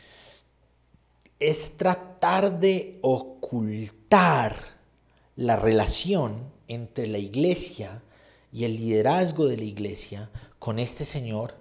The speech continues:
Lalo Leví Gutiérrez, Eduardo Gutiérrez creo que se llama, se llamaba en Bolivia, sacarlo de la historia y seguir caminando como si nada,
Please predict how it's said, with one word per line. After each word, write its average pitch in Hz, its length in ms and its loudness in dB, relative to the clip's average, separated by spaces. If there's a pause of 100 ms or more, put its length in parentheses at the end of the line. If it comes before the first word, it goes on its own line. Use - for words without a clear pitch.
(240)
Lalo 104 340 -2
Leví 131 500 -2 (240)
Gutiérrez, 117 840 0 (340)
Eduardo 113 460 -4
Gutiérrez 98 500 -12
creo 117 260 -6
que - 100 -16
se 123 140 -12
llama, 120 360 -6 (460)
se - 160 -14
llamaba 101 600 0
en 95 120 -12
Bolivia, 98 560 -4 (1900)
sacarlo 160 1200 2 (420)
de 113 120 -2
la 107 120 -2
historia 104 800 -2 (1040)
y 107 120 -6
seguir 107 340 -4
caminando 110 560 -8
como 101 200 -16
si 107 140 -14
nada, - 380 -16